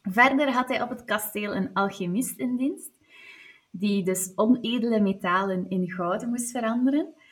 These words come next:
Eh, die man die heette John Damien, die deed aan vliegexperimenten naast alchemie. Zo dacht hij dat hij, als hij op het dak van het kasteel ging gaan staan,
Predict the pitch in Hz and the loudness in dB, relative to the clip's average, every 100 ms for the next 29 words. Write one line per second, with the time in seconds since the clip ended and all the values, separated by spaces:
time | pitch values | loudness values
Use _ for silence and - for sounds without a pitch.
0 | - - - - 185 190 202 233 277 262 | -20 -20 -12 -4 0 4 8 8 8 8
1 | 233 226 190 208 220 214 185 208 247 285 | 4 0 0 4 6 6 4 2 4 4
2 | 311 349 - 196 190 190 190 185 180 202 | 2 -2 -10 -6 -4 -2 -2 -4 -4 -4
3 | 247 - - - 190 185 185 185 185 - | -4 -10 -16 -4 0 0 0 -2 -8 -20
4 | _ _ _ 185 160 220 311 - 269 - | _ _ _ -14 0 2 2 -2 -6 -4
5 | 269 262 233 247 302 302 214 202 214 - | 0 2 2 2 2 2 2 0 -2 -4
6 | 202 - 202 226 339 - _ _ _ _ | -4 -2 2 4 2 -4 _ _ _ _
7 | - - - - _ _ - 220 247 240 | -20 -20 -20 -20 _ _ -8 -2 2 2
8 | 226 240 - - 294 269 254 233 220 214 | 2 2 2 2 2 2 2 4 4 2
9 | - - 220 - 240 214 220 214 214 - | -2 -2 0 2 2 2 0 -4 -6 -14
10 | _ 180 220 277 330 262 254 196 - 196 | _ 0 0 2 4 4 2 -4 -4 -2
11 | 208 240 247 247 240 - 226 254 320 | -2 -2 0 0 0 -2 -2 0 0